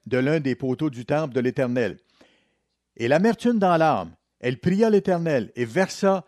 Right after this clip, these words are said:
des pleurs. Elle fit un vœu en disant, « Éternel des armées, si tu daignes regarder l'affliction de ta servante,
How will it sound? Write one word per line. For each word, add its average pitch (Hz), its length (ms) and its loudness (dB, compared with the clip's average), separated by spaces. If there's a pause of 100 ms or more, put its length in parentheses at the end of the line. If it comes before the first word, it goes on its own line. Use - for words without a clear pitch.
(240)
des 147 220 -2
pleurs. 147 500 4 (2500)
Elle 117 180 -4
fit 240 240 -2
un 196 240 4
vœu 120 400 -2 (640)
en 127 180 -2
disant, « 139 440 -2 (500)
Éternel 190 460 2
des 180 200 4
armées, 160 340 0 (260)
si 269 260 -2
tu 214 180 -6
daignes 175 340 4
regarder 135 460 2
l'affliction 139 480 -2
de 120 80 -4
ta 120 160 -4
servante, 135 420 -2